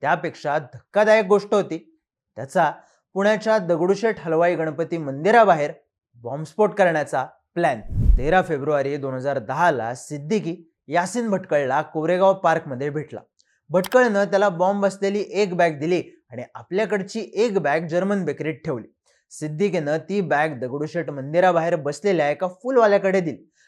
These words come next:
आणि "आपण थोड्याच वेळात येतोय, तोवर ही बॅग ठेवण्याची विनंती केली." पण काही दिवसांपूर्वीच मिळालेल्या अलर्टमुळे फुलवाल्यानं ती बॅग ठेवायला नकार दिला आणि आजूबाजूचा पोलीस बंदोबस्त पाहून सिद्दीकी तिथून निसटला.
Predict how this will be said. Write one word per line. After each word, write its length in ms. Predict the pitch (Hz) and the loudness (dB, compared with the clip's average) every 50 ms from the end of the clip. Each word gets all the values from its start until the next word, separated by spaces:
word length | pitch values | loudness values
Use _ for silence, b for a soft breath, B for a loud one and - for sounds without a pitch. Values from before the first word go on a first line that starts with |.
| _ _ 214 | _ _ -6
आणि 80 | 226 | -4
"आपण 360 | 233 220 214 214 226 247 247 | -2 -2 -2 -2 -2 -4 -4
थोड्याच 520 | 247 - - _ 208 214 220 269 277 277 269 | -4 -6 -12 _ -4 0 2 2 2 2 2
वेळात 220 | 240 233 226 226 190 | 2 2 2 2 2
येतोय, 320 | 202 170 - - 143 160 170 | 0 -2 -4 -4 -6 -6 -6
तोवर 440 | 165 - 180 180 180 185 202 208 196 | -6 -8 -6 -4 -2 -2 -2 -2 -4
ही 120 | 196 226 | -6 -8
बॅग 300 | 190 160 147 165 202 226 - - | -8 -2 0 0 0 0 -2 -4
ठेवण्याची 420 | 170 185 180 175 175 170 170 196 190 | -8 -6 -4 -4 -4 -4 -4 -4 -4
विनंती 360 | 180 180 175 175 170 175 180 | -4 -2 -4 -4 -2 -2 -2
केली." 220 | 170 180 156 120 - - _ _ _ _ _ _ _ - | -2 -2 -2 -2 -6 -10 _ _ _ _ _ _ _ -20
पण 80 | 120 110 - _ | -20 -20 -20 _
काही 300 | - - - 117 165 214 | -20 -20 -10 -4 -2 0
दिवसांपूर्वीच 760 | 196 208 185 175 - 190 180 180 160 170 160 165 170 156 - 165 | 2 2 0 2 0 -2 -4 -2 -4 -4 -2 -2 -4 -4 -6 -6
मिळालेल्या 460 | 147 147 147 147 143 143 143 143 - - | -4 -2 -2 -2 0 0 0 -2 -2 -4
अलर्टमुळे 540 | 117 147 185 233 240 220 214 196 180 185 185 - b b b b _ _ _ _ _ | -4 0 2 2 2 2 2 0 0 0 0 -4 b b b b _ _ _ _ _
फुलवाल्यानं 640 | 143 170 202 202 202 185 175 160 156 143 131 131 147 | -2 0 4 6 6 6 6 6 4 2 0 -2 -4
ती 160 | 139 131 170 156 | -4 -4 -6 -6
बॅग 300 | 135 107 120 151 175 175 | -6 -2 0 0 0 0
ठेवायला 460 | - - 147 151 147 151 151 147 139 | -2 -6 -4 0 0 2 2 0 -2
नकार 380 | 123 110 110 - - 208 226 | -4 -6 -10 0 2 4 4
दिला 240 | 233 226 214 196 156 - B B B B B B - | 6 6 4 4 4 2 B B B B B B -8
आणि 120 | 190 208 - - | -6 -6 -6 -4
आजूबाजूचा 680 | - 180 196 214 247 226 226 220 208 220 208 214 226 226 | -2 -2 0 0 2 2 2 0 0 -4 -4 -2 0 0
पोलीस 420 | 220 220 190 185 190 202 214 185 185 | 0 0 -2 0 0 0 0 0 -2
बंदोबस्त 540 | 185 185 185 185 190 175 180 180 - - | -4 -4 -2 -2 -2 -2 -4 -4 -2 -2
पाहून 540 | 180 165 - - 180 175 160 135 123 135 151 | -2 -2 2 2 2 2 2 -2 -6 -8 -10
सिद्दीकी 560 | 139 - - 160 151 151 151 190 190 185 190 | -12 -12 -10 -10 -10 -4 -2 -2 0 0 -2
तिथून 360 | 175 - 143 - 143 151 165 175 | -4 -4 -6 -8 -8 -8 -8 -8
निसटला. 400 | 175 - - 156 139 - 117 | -6 -4 -4 -4 -4 -6 -10